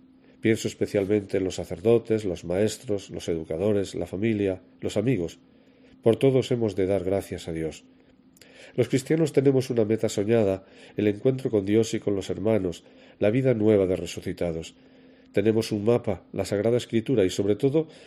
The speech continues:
contamos con alguien que nos ayuda a interpretarlo, que nos señala el camino con sus huellas y que nos coge en los brazos cuando, agotados o desorientados,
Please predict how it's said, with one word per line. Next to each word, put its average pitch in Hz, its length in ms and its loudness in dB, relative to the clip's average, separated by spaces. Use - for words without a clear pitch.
contamos 127 520 4
con 107 200 2
alguien 113 340 2
que 107 140 0
nos 98 180 -2
ayuda 104 300 0
a 101 40 2
interpretarlo, 92 840 0
que 110 120 2
nos 107 140 0
señala 131 320 6
el 131 80 4
camino 127 380 2
con 107 140 0
sus 95 160 -4
huellas 95 500 2
y 104 60 -12
que - 140 -6
nos 98 160 -4
coge 123 320 0
en - 20 -2
los 95 140 -4
brazos 107 380 0
cuando, 101 340 0
agotados 92 720 0
o 95 160 -2
desorientados, 92 840 -2